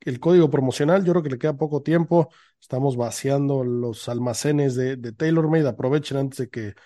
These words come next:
se den cuenta en Estados Unidos y digan, "Oigan, ¿por qué están dando tanto descuento?". Eh, por ahí se vienen ya un par de alianzas en, en España. Eh, gracias a toda la gente que nos sigue, que es nuestro segundo país más escuchado. Se los agradecemos y por ahí se vienen, se vienen buenas sorpresillas.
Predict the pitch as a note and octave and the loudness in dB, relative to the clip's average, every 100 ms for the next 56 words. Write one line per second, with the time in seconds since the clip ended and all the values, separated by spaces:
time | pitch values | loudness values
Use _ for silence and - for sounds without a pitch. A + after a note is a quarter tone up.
0 | _ _ - B2 C#3 C3+ C#3 C3+ C3 A#2 | _ _ -2 4 4 6 4 4 2 2
1 | D#3 B2+ B2+ D3 C3 C3+ C3 G3 G3 C#3 | 0 -2 0 -2 -2 -4 -4 -6 -6 -6
2 | D3+ C#3+ F3 D#3+ F3+ F3+ D#3+ - G3 F#3+ | -6 -2 -2 0 -2 -4 -6 -4 -6 -4
3 | F#3+ F3 _ _ _ - C3+ C#3 C3+ A2 | -4 -6 _ _ _ -6 0 2 2 -2
4 | - - _ C#3+ D#3 E3 E3 E3 D#3 D#3+ | -12 -20 _ 2 4 6 6 6 6 6
5 | D#3+ D#3 - _ _ _ C#3+ D#3 C#3+ C3+ | 8 6 0 _ _ _ 0 0 2 0
6 | D#3 D3+ D#3+ - C#3 B2+ B2 C3+ D#3 _ | 0 0 -4 -4 -6 -6 -6 -8 -12 _
7 | C3 B2 A#2+ - E3+ F3+ F3+ E3+ - _ | -6 -4 -4 2 4 6 6 4 -4 _
8 | _ - B2+ A#2 A2+ B2+ B2 B2 - C3 | _ -10 -6 -6 -4 -4 -4 -4 -2 -2
9 | - B2 A#2+ A2+ - E3 D#3+ C3+ C3+ B2+ | -2 -4 -4 -4 0 0 0 0 -2 -2
10 | B2 A#2+ B2 D3 C#3+ B2 C#3 C3+ B2+ B2+ | -6 -4 -2 -2 -2 -4 -4 -4 -6 -8
11 | - A2+ D3+ D3 B2+ A#2+ A#2 A#2 C3 D#3+ | -10 0 2 2 0 -2 -2 -2 2 2
12 | C#3+ A#2+ A#2 A#2 A#2+ A#2+ A#2+ B2+ B2 B2+ | 2 -2 -6 -6 -4 -4 -4 -6 -4 -2
13 | B2+ B2+ A#2+ A2+ A2+ F3 F3+ F#3 | -2 -2 -4 -6 0 4 6 4